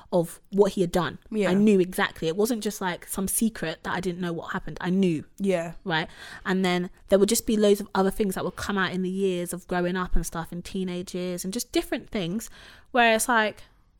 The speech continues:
Speaker 1: I, you just find out new things, you know?
Speaker 2: What, when you're, when, when you're older and you learn new things, you understand more things.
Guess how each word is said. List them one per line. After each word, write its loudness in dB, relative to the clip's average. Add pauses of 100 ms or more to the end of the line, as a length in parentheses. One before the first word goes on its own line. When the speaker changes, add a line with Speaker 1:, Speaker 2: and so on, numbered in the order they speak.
(580)
Speaker 1:
I, 8
you 4
just 2
find 4
out -2
new 4
things, 0
you -2
know? -4 (240)
Speaker 2:
What, -2
when 8
you're, 6
when, 2
when 4
you're 4
older 0 (480)
and -2
you -2 (440)
learn 2 (400)
new 0
things, -6
you -6
understand -6
more -4
things. -12